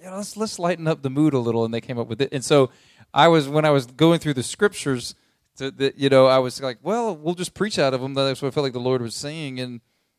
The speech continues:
then I got to this week where I looked at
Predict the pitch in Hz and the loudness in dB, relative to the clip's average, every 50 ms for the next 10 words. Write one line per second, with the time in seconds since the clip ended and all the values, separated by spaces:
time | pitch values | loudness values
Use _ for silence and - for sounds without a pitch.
0 | _ _ _ - 139 160 165 151 156 156 151 - 160 147 143 190 226 - - 143 | _ _ _ -2 -2 0 0 2 2 2 2 2 0 2 2 2 2 0 -2 -4
1 | 139 139 135 135 _ _ - 131 131 135 135 131 131 131 131 151 143 - 139 127 | -2 -2 -2 -4 _ _ -4 0 2 4 4 4 4 4 2 0 -2 -2 -2 -2
2 | 123 123 - - - | -2 -2 -4 -10 -20